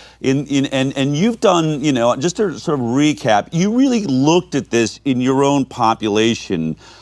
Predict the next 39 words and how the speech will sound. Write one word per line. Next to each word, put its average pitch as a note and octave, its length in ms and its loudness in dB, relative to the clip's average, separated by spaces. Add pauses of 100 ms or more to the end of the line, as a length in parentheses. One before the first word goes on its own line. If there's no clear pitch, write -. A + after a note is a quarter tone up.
Uh, B2 240 2
just E3+ 200 -4
remind F#3 420 2
us C#3+ 100 -2
sort C#3+ 220 -2
of B2 180 0 (280)
in E3 160 2
your F#3 240 0
investigation, B2+ 1160 -2
you A2 160 -6
know, G#2+ 100 -2
looking C#3 420 0
at C3+ 80 -2
your B2+ 100 -4
population, A2+ 640 -2
the G#2+ 80 -2
data A2+ 320 -2
coming G#2+ 380 -4
in, A2 320 -2 (300)
what A3+ 280 4
is G3 220 -2
really D3 260 2
the A#2 140 -2
high B2 380 -2
risk A2+ 460 0 (120)
group, F#2 480 -2 (160)
uh, F#2 280 0
in G2+ 120 -6
your G#2 100 -4
determination G2 800 -6 (200)
when A#2 160 -2
it - 120 -8
comes B2+ 340 -4
to G#2+ 60 -10
this A2 160 -6
vaccine? F#2+ 520 -4
'Cause A#2 200 -4
it D#3 180 0
is, F#3+ 200 2